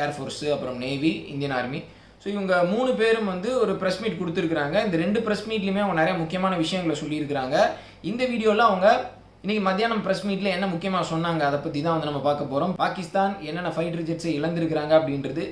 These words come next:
தெரிய வந்திருக்கிறது நண்பர்களே. So, இப்ப என்னுடைய தனிப்பட்ட கருத்து, நான் ஒண்ணு சொல்லிக்கணும்னு நினைக்கிறது என்னன்னா,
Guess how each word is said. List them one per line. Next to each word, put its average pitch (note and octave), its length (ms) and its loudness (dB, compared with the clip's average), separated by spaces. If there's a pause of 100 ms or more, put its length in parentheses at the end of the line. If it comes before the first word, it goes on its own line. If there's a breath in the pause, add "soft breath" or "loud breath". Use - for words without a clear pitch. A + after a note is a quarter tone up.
(300 loud breath)
தெரிய G3 240 0
வந்திருக்கிறது D#3+ 540 2
நண்பர்களே. C3+ 540 -2 (500 loud breath)
So, B3 80 4
இப்ப B3 140 4
என்னுடைய G#3 340 4 (280)
தனிப்பட்ட G#3 420 0
கருத்து, E3 340 2
நான் F3 300 2
ஒண்ணு D#3 200 -2
சொல்லிக்கணும்னு D#3+ 420 0
நினைக்கிறது C#3 340 -4
என்னன்னா, E3 260 0